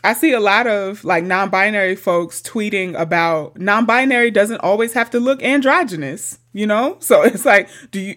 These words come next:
are you performing androgyny because you think that that's what non-binary is, quote unquote, supposed to be? It's like, no, we, the whole point in liberating ourselves from the binary is that we get,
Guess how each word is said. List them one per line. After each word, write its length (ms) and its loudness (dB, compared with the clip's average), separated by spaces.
are 140 4
you 180 -4
performing 540 -2
androgyny 640 -2
because 340 -6
you 120 -8
think 260 -6
that 180 -2
that's 280 -4
what 380 -4
non-binary 880 -2
is, 180 -4
quote 240 -2
unquote, 340 -2
supposed 560 -4
to 80 -4
be? 380 -8
It's 120 -12
like, 300 -4
no, 540 -2
we, 260 -8
the 200 -2
whole 200 4
point 380 0
in 220 -2
liberating 520 0
ourselves 500 2
from 320 -6
the 80 0
binary 680 2
is 220 -2
that 200 0
we 140 -6
get, 380 -4